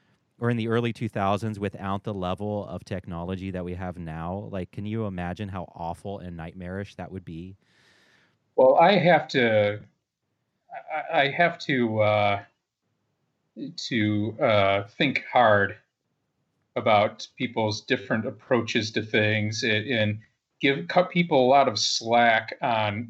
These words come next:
Speaker 2: just the, the differences of their character as opposed to mine,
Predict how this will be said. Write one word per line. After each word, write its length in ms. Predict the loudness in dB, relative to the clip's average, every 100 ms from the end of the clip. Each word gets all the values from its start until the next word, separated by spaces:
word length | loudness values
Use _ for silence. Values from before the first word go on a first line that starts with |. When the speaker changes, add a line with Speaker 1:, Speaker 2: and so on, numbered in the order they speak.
| -6
Speaker 2:
just 340 | -4 -4 -2
the, 300 | 0 0 0 -8
the 60 |
differences 640 | -4 -2 0 -2 0 0 0
of 120 | 0
their 180 | -2 -2
character 640 | 0 2 0 0 0 0
as 100 | -2
opposed 440 | -8 -4 -2 -2 -6
to 60 |
mine, 560 | -2 2 4 2 0